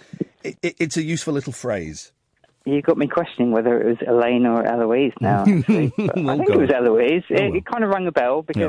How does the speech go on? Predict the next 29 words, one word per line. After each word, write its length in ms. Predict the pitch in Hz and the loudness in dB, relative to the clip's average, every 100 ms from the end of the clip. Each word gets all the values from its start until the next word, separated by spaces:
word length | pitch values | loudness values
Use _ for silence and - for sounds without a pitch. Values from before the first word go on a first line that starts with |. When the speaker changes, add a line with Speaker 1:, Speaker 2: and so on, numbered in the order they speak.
| - | -4
Speaker 2:
that 140 | 156 139 | -8 -4
was 100 | 139 | -2
an 160 | 147 | 0
old 240 | 147 143 - - _ - | 0 0 -4 -16 _ -2
producer 420 | 135 165 135 117 | 0 0 -2 -2
or 100 | 110 | -2
something, 220 | 120 131 | -2 -2
wasn't 180 | 160 127 | 0 0
Speaker 1:
Yeah, 80 | 117 | 0
Speaker 2:
it? 40 | 139 | 0
Speaker 1:
yeah, 80 | 139 | 0
yeah, 140 | 123 - | -2 0
a 20 | |
long 20 | |
Speaker 2:
But 60 | 113 | 0
Speaker 1:
time 120 | 123 | 2
Speaker 2:
anyway. 180 | 131 104 | 0 0
Speaker 1:
ago, 120 | 80 101 | -4 -6
yes. 200 | 101 - - 175 | -8 -10 -4 -2
Speaker 2:
Um, 560 | 202 214 214 180 165 - - - _ _ _ _ _ _ _ _ _ _ _ _ - | 0 2 2 0 -6 -18 -16 -16 _ _ _ _ _ _ _ _ _ _ _ _ 0
uh, 280 | 165 170 160 | 2 2 2
what 240 | 170 135 | 2 2
else 180 | 156 147 | 0 -2
was 120 | 139 135 | -2 0
I 60 | |
gonna 160 | 135 120 | 0 2
say? 120 | 131 117 | 2 2
Oh, 260 | 220 190 - | 2 0 0
I, 300 | 175 214 | 0 0